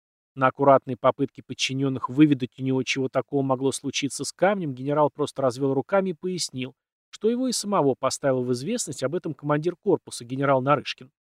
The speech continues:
Через некоторое время путём нехитрых умственных размышлений все четверо пришли к выводу, что все те, кто прошёл правило, продолжают находиться на территории базы и тренируются без применения силы, как и указывал Камень в своих инструкциях.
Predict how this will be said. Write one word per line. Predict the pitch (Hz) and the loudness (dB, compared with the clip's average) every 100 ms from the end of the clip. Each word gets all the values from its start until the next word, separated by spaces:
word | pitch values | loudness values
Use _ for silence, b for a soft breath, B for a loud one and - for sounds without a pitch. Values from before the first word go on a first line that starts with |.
| _ _ _ _ | _ _ _ _
Через | - 143 131 | -4 -2 0
некоторое | 143 - 135 | 0 0 0
время | 131 156 143 | 2 2 0
путём | - 127 139 | -4 -4 -2
нехитрых | 131 135 156 143 127 | -2 -4 -4 -4 -6
умственных | - 147 - 135 - | -4 -6 -6 -10 -6
размышлений | 127 135 - 170 160 | -6 -4 -4 -2 -2
все | 135 - | -4 -6
четверо | - 147 147 | -4 -6 -6
пришли | 139 147 143 156 | -8 -6 -8 -8
к | - | -4
выводу, | 180 135 110 127 - _ _ _ | 2 2 0 -12 -16 _ _ _
что | - 170 | -10 -6
все | 143 170 | -4 -4
те, | 151 170 | -2 -2
кто | - 131 | -2 -4
прошёл | 135 139 - 135 | -2 -2 0 -2
правило, | - 131 156 247 175 | 2 2 2 0 -2
продолжают | 127 127 127 160 160 | 0 2 4 4 0
находиться | 143 - 139 151 - | -4 -4 -4 -4 -8
на | 143 | -8
территории | - 143 151 156 165 | -6 -6 0 0 2
базы | 151 117 110 | 2 2 0
и | 117 | -6
тренируются | 127 143 185 220 - | -6 -4 -2 -4 -6
без | 160 160 - | 0 0 0
применения | 127 127 131 120 131 | -4 -2 -2 -4 -4
силы, | - 131 110 120 _ _ _ - | -6 -6 -6 -8 _ _ _ 2
как | 147 | 4
и | 135 | 4
указывал | 123 - 185 180 170 | 2 2 0 0 -2
Камень | - 131 127 147 | 0 4 4 2
в | |
своих | - 123 117 - | -4 -2 -2 -2
инструкциях. | 151 - 151 - - 143 | -6 -4 -4 -4 -10 -16